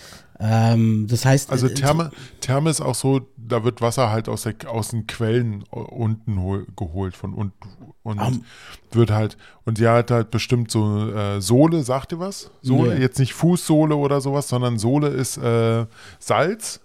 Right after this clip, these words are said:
Speaker 1: Mhm.
Speaker 2: wird, wird als Salz bezeichnet und dann wird das Wasser halt mit Salz, äh, angereichert. Man merkt das, man, man schmeckt das auch.
Speaker 1: Ist es nicht sogar so, wo war denn das? Ähm, ist das, äh, ich weiß ja nicht mehr, äh,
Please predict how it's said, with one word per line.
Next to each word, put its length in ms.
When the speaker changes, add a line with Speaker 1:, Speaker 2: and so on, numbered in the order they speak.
Speaker 1:
Mhm. 140
Speaker 2:
wird, 300
wird 140
als 180
Salz 240
bezeichnet 600
und 120
dann 180
wird 160
das 220
Wasser 240
halt 200
mit 200
Salz, 600
äh, 60
angereichert. 840
Man 120
merkt 240
das, 160
man, 200
man 180
schmeckt 360
das 180
auch. 200
Speaker 1:
Ist 120
es 100
nicht 140
sogar 280
so, 200
wo 140
war 140
denn 160
das? 240
Ähm, 360
ist 160
das, 240
äh, 140
ich 80
weiß 80
ja 80
nicht 80
mehr, 180
äh, 80